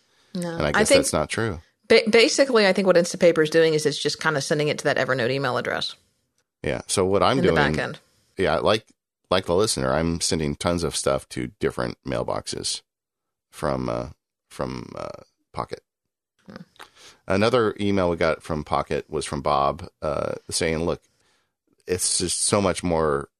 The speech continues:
Speaker 2: cross-platform," and we didn't really make that point on the show, but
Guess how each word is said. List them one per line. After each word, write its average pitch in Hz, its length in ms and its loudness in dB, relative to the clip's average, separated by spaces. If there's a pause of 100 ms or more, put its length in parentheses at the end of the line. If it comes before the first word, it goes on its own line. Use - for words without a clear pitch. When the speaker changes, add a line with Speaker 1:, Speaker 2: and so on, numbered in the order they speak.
(140)
Speaker 2:
cross-platform," - 1000 -2
and 82 120 -2
we 87 100 0
didn't 85 200 0
really 76 180 0
make 71 200 -4
that - 200 -4
point 71 240 -6
on 64 100 -6
the 62 60 -8
show, - 500 -6
but 73 160 -6